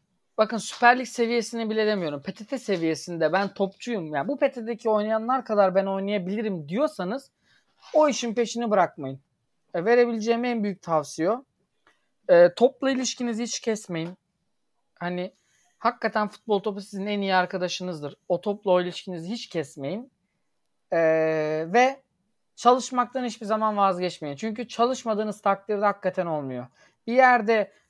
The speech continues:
abiniz, babanız, dedeniz, sizin bir tanıdığınız size yardım edebilecek birisi yoksa mutlaka,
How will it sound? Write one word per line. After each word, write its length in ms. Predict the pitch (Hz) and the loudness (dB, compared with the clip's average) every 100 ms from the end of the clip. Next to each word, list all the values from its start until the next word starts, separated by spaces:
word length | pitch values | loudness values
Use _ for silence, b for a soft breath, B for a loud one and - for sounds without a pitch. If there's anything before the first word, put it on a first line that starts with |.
| _ - | _ 8
abiniz, 760 | 208 214 208 220 214 202 180 | 12 12 10 -2 -4 -4 0
babanız, 640 | 196 185 208 202 202 185 175 | 2 2 0 0 -4 -2 2
dedeniz, 540 | 190 185 202 202 196 | 2 2 0 -2 -4
sizin 400 | - 180 190 208 | -8 -8 -6 -6
bir 80 | 196 | -6
tanıdığınız 600 | 190 190 180 190 190 180 | -6 -4 -2 -2 -2 -6
size 160 | - 185 | -2 4
yardım 360 | 185 180 185 | 6 6 4
edebilecek 600 | 202 190 185 180 196 190 | -2 -2 -4 -4 -6 -6
birisi 280 | 196 190 - | -8 -8 -4
yoksa 560 | 208 226 - - 185 233 _ _ _ _ _ _ _ | 0 0 0 0 0 -2 _ _ _ _ _ _ _
mutlaka, 720 | 226 254 233 214 202 220 254 | -6 -4 0 2 4 2 2